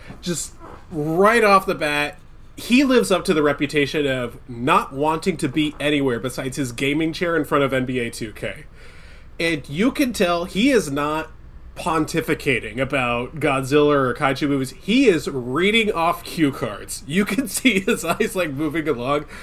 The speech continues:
Gojira was released by Toho Limited Company, Japan, in nineteen fifty-four, and actually kinda liked it. Uh, it was, it was kinda cool. Also, uh, Godzilla's not a terrible movie.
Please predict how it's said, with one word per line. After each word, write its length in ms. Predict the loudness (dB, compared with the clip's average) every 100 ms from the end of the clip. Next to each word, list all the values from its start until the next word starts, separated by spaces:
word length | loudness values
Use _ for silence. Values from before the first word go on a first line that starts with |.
| -16 -16 -18 -4
Gojira 580 | 4 4 6 6 8 8
was 180 | 8 8
released 460 | 6 6 6 4 2
by 240 | 2 2
Toho 560 | 2 4 4 6 4 6
Limited 440 | 4 2 -2 -10 -16 -20 -20 -20 -20 -20 -4
Company, 460 | 0 2 2 2
Japan, 600 | 2 -2 0 2 4 4 2
in 260 | 4 6
nineteen 440 | 6 6 4 2 2
fifty-four, 840 | 0 0 0 -4 -2 -4 -4 -6 -16 -18 -18 -14 -4
and 340 | 0 2 0 -6 -14 -8
actually 300 | -4 2 2
kinda 300 | 2 2 2
liked 300 | 0 -2 0
it. 200 | 0 0 2
Uh, 320 | 4 6 4
it 80 | 0
was, 220 | -6 -6 -4
it 80 | -2
was 140 | 0
kinda 160 | 0 -2
cool. 220 | 0 0
Also, 580 | 0 -4 0 2 4 6
uh, 240 | 4 2 0 -10 -12 -12 -12 -8
Godzilla's 460 | -4 -2 0 0
not 160 | 0 -2
a 40 |
terrible 520 | -4 -4 0 0 -2 -6
movie. 400 | -8 -6 -8